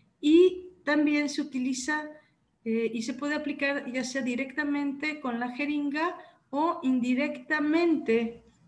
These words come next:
mediante una sonda. Se va a extraer el ozono de la misma manera. Del generador se utiliza una sonda o canela, o cánula y se aplica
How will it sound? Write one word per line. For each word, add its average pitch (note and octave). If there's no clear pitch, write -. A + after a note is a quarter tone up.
mediante A3
una A3
sonda. E3+
Se -
va A3
a -
extraer A3
el A3+
ozono D#4
de C4
la G#3+
misma A3
manera. D4
Del G#3+
generador D4+
se -
utiliza A3
una A3+
sonda A3+
o A#3
canela, D4+
o A#3
cánula D#4+
y C#4+
se -
aplica D4